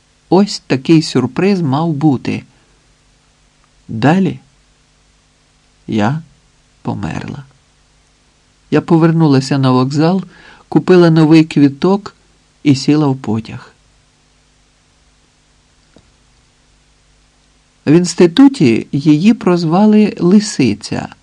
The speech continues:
через руде волосся та зелені очі. Лисиця з'явилася увечері наступного дня після відкриття бієнале.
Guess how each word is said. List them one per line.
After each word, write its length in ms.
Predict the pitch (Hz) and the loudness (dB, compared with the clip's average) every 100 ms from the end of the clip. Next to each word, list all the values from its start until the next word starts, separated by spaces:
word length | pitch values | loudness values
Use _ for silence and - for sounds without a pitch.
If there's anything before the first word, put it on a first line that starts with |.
| _ _ _ _ _ - | _ _ _ _ _ -10
через 380 | - 160 151 - | -2 2 2 0
руде 420 | 151 151 156 135 | 0 2 2 2
волосся 580 | 127 127 131 220 220 131 | 2 4 4 2 0 -4
та 180 | - 123 | -4 -2
зелені 500 | 131 123 131 180 165 - | 0 0 -2 -4 -8 -8
очі. 420 | 110 110 - 135 _ _ _ _ _ _ _ _ _ _ _ _ _ _ - | -10 -10 -14 -18 _ _ _ _ _ _ _ _ _ _ _ _ _ _ 0
Лисиця 720 | 139 143 - 190 - 120 131 - - - | 2 2 0 -2 -2 -6 -6 -12 -20 -6
з'явилася 640 | 131 135 151 175 175 165 160 | 0 2 4 4 4 4 4
увечері 540 | 147 151 170 170 156 | 4 4 2 0 0
наступного 680 | 147 147 - 156 - 156 160 | 0 -2 -4 -4 -2 0 0
дня 360 | 156 147 123 110 | 0 -2 -2 -2
після 500 | 127 131 139 127 120 | -4 -2 0 0 0
відкриття 720 | 127 135 135 - 131 131 - 135 | 2 0 0 -4 -4 -4 -2 -2
бієнале. 720 | 135 123 120 113 - - - | 0 -2 -2 -6 -8 -12 -18